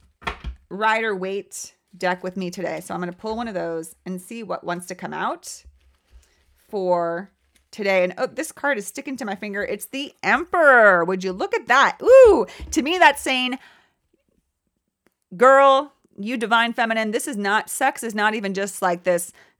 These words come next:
s-, small little exploration. It's a whole freaking empire. It's not even just your business. It's a empire that you're building." There are so many layers and levels for women when it comes to sex that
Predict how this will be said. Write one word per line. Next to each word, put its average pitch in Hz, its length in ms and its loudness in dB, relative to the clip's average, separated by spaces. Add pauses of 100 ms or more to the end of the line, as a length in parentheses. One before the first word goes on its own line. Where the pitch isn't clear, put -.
(140)
s-, - 280 -10
small 208 380 0
little 196 160 0
exploration. 190 560 -4
It's - 180 -6
a 185 40 -4
whole 240 220 -4
freaking 214 420 -8
empire. 175 460 -4
It's 180 160 -6
not 254 180 0
even 240 140 -6
just - 160 -8
your 190 60 -4
business. 185 400 -6
It's 208 200 -6
a 185 300 -8 (560)
empire 247 680 0
that 180 140 -6
you're 180 100 -4
building." 160 540 -4 (840)
There 233 180 2
are 262 40 -2
so 285 360 0
many 302 340 -4
layers 220 540 -4
and 185 160 -6
levels 208 380 0
for 185 120 -6
women 185 280 -4
when 170 100 -8
it - 80 -14
comes 208 320 -8
to 170 80 -10
sex 190 380 -8
that 160 180 -8